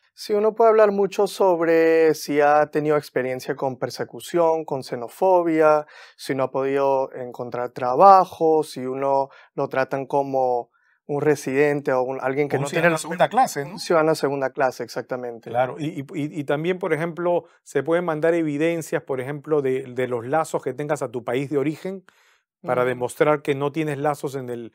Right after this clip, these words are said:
Speaker 2: en el tercer país o tu país de segunda nacionalidad.
Speaker 1: Sí, es muy importante siempre mandar evidencia sobre los lazos que tienes con tu país de origen.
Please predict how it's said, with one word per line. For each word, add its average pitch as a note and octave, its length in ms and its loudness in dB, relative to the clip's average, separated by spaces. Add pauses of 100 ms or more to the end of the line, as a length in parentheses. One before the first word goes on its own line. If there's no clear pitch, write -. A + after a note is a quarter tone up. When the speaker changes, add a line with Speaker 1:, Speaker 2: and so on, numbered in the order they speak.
(360)
Speaker 2:
en B2 220 -8
el A#2 400 -8
tercer C3+ 400 -4
país C#3+ 320 -2
o C3 80 -4
tu B2 120 -10
país B2+ 220 -4
de C#3 60 -2
segunda C3 260 -6
nacionalidad. B2 640 -10 (220)
Speaker 1:
Sí, - 180 0
es E3 100 4
muy E3 140 2
importante E3 720 0
siempre D#3 320 -2
mandar C#3+ 300 2
evidencia D3 480 0
sobre C#3 220 -2
los B2 140 -6
lazos C3+ 300 -2
que C3 120 -4
tienes C3 240 -8
con C#3 160 -6
tu B2+ 340 -6
país B2+ 280 -6
de C#3+ 60 -2
origen. E3 600 0